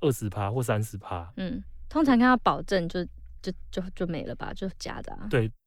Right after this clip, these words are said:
Speaker 1: 建议大家只要看到保证两字就可以不要看。
Speaker 2: 因为一定不合法吧？
Speaker 1: 保证我，我，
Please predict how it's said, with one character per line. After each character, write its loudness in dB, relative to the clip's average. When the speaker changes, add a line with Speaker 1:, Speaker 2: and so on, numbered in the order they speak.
Speaker 1:
建 8
议 6
大 8
家 6
只 6
要 6
看 6
到 10
保 4
证 4
两 4
字 0
就 0
可 4
以 4
不 -6
要 -4
看。 -8
Speaker 2:
因 4
为 6
一 2
定 2
不 0
合 -6
法 -10
吧？ -12
Speaker 1:
保 10
证 8
我， 8
我， 10